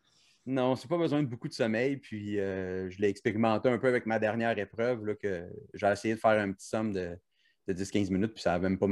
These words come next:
fonctionné, là, fait que je suis pas, euh, je, je vais vivre sur l'adrénaline, puis, euh, on va le faire. Ça va être un beau, un beau petit casse-jambe un petit peu, mais ça va être vraiment, vraiment cool. Puis comme je disais, c'est, l'idée, c'est de, de, de, de faire de quoi de fou,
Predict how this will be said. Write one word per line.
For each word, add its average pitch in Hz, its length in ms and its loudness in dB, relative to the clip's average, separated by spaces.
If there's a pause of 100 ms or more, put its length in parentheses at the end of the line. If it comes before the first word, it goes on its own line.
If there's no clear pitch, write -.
fonctionné, 95 580 0
là, 98 80 0
fait 95 120 -10
que - 60 -12
je - 60 -10
suis - 80 -20
pas, 104 260 6
euh, 87 120 2 (680)
je, - 120 -8 (160)
je 110 100 -2
vais 95 60 4
vivre 117 200 4
sur 117 140 2
l'adrénaline, 104 680 4
puis, 95 240 -6
euh, 90 80 -4
on 87 140 -6
va 92 140 0
le 92 60 0
faire. - 340 -6
Ça - 120 -14
va 104 60 2
être 123 100 2
un 127 80 6
beau, 131 200 6
un 139 120 8
beau 165 140 8
petit - 280 -6
casse-jambe 135 580 6
un 120 100 2
petit - 140 -8
peu, 147 200 -2
mais 117 200 -2
ça 98 160 -6
va 104 100 0
être 104 100 -2
vraiment, 123 460 0 (460)
vraiment 143 240 2
cool. 117 260 0
Puis - 120 -20
comme 120 180 -2
je 110 100 -4
disais, 131 260 0
c'est, 101 240 -4 (440)
l'idée, 143 320 6
c'est 131 240 8
de, 113 240 2
de, 101 440 0
de, 101 120 0
de 107 120 -2
faire 147 240 4
de 127 100 0
quoi 131 200 -2
de 131 100 -6
fou, 175 460 -8